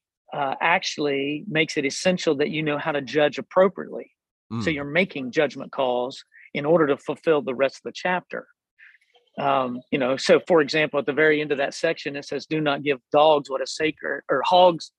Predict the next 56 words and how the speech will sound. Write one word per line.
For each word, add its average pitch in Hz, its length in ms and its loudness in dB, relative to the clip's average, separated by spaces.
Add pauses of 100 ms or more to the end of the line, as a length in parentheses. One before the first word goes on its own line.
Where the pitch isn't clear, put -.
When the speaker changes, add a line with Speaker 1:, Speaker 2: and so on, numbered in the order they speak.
(100)
Speaker 1:
yeah, 160 140 2
"dogs 175 340 2
what 175 120 2
is 147 100 -2
sacred 160 400 -2
and 131 140 -16
pearls 165 300 -2
to - 100 -20
pigs." 143 480 -6 (340)
Speaker 2:
Yeah. 95 140 -6
Speaker 1:
All 160 80 -2
right, 135 160 0
we 160 100 2
have 202 120 2
to 170 80 -6
make 160 140 -2
a 156 60 0
judgment 151 420 0
call 131 360 -2 (320)
to, 160 100 2
Speaker 2:
Right. 101 120 -6 (360)
Speaker 1:
all 139 140 -2
right, 139 180 -2
<laughs> - 280 -8
what 156 200 2
is 160 120 0
sacred, 151 360 0
what 143 140 0
is 120 100 -12
not, 160 320 -2 (220)
who 208 100 4
are 180 80 4
the 156 60 -2
dogs 165 400 2
and 139 100 -14
who 170 120 -6
are 160 100 -4
the 143 80 -8
pigs, 156 420 -4 (300)
Speaker 2:
Right. 104 120 -6
Speaker 1:
you 98 40 -2
know, 120 240 -8 (100)
so - 120 2
that's 185 160 2
all 156 180 4
based 139 320 -4
on 131 120 -12
judgment. 139 480 -4 (760)
You 143 80 -4
know, 143 120 0
later 160 220 6
in 156 100 0
the 139 60 -6
chapter, 151 420 0
he's 143 240 -4
like, 139 320 -2